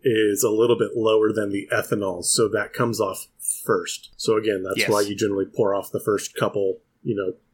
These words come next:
Speaker 1: pints or quarts or whatever of your product. That said, keeping this tabletop themed, if you were going to have, perhaps, maybe, like I have in my Tomb of Annihilation campaign, a dwarf who likes to carry his distillation and his brewing kit with him,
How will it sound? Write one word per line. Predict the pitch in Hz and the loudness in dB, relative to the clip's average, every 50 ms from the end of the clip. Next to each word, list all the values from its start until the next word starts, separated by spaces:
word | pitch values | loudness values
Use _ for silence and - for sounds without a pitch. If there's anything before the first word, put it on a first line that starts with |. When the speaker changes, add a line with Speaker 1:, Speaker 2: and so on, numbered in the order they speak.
| _ - - | _ -4 0
Speaker 1:
pints | 135 117 110 - - | 2 2 2 0 -2
or | 110 | -6
quarts | - - - 113 104 - - | -4 0 0 0 0 0 0
or | 110 98 | 0 0
whatever | 98 104 101 101 92 95 92 92 - | 2 2 2 0 0 0 -2 -4 -4
of | - 107 101 | -4 -4 -2
your | 107 95 90 | -2 -2 -4
product. | - - - 104 95 90 87 80 - - - _ - | -4 -4 -2 -2 -2 -2 -4 -8 -12 -16 -10 _ -2
That | 117 131 135 131 - | 0 2 2 0 0
said, | - - 135 135 131 120 - _ _ - | 2 2 2 2 2 0 -6 _ _ -2
keeping | - 151 131 - 131 120 | 0 0 2 2 2 4
this | 120 117 - - - | 4 2 2 0 -4
tabletop | - - 127 113 95 101 - - 107 95 95 - | -2 0 0 0 0 0 0 0 0 0 -2 -2
themed, | - 156 135 123 117 113 110 - - - - - _ _ _ - | 0 2 2 2 2 0 -2 -6 -8 -10 -14 -20 _ _ _ 0
if | 156 135 - | 0 2 2
you | 165 165 156 | 2 2 2
were | 147 147 | 2 2
going | 135 143 147 160 165 160 | 2 2 2 2 2 2
to | 156 147 | 2 0
have, | 131 147 143 147 143 139 127 - - | 2 2 2 4 4 2 2 -2 -4
perhaps, | - 156 135 - 127 117 123 - - - | -4 -2 0 2 0 0 0 -2 -2 0
maybe, | 123 120 120 123 117 123 120 120 113 - - - | 2 4 4 4 2 2 0 0 -2 -2 -4 -2
like | - 123 110 | 0 0 2
I | - 120 117 | 2 2 2
have | 113 117 110 113 117 104 - | 2 2 2 2 2 0 2
in | - 123 117 117 | 0 0 2 2
my | 110 107 110 110 | 2 2 2 2
Tomb | 104 - 143 120 | 2 2 2 4
of | 117 107 | 4 4
Annihilation | 107 110 107 107 104 117 165 - - 190 | 2 2 2 4 4 4 4 4 2 0
campaign, | - - 151 123 117 - 123 113 110 107 107 107 - - - - - | 0 2 2 2 2 2 2 4 4 4 2 0 -4 -10 -18 -4 0
a | - 127 113 107 | 0 0 2 0
dwarf | 104 117 117 143 165 175 170 156 - - - - | -4 -2 0 4 4 4 4 2 0 -6 -2 2
who | 143 135 131 | 4 4 6
likes | 117 113 123 117 - | 6 4 4 2 0
to | - 143 | -4 -6
carry | 131 - - 135 123 127 127 | -2 0 2 4 6 6 6
his | 127 120 107 - | 4 2 0 2
distillation | - 135 127 - - 117 117 123 127 - 135 110 | 2 0 0 2 2 2 4 4 4 2 0 0
and | 104 110 | 0 0
his | 117 110 98 | 0 0 0
brewing | - 120 127 127 131 131 123 - | 2 2 4 4 4 2 2 0
kit | - 123 - 131 | 0 0 2 4
with | 117 113 - - | 2 2 4 2
him, | 110 98 98 | -2 -4 -4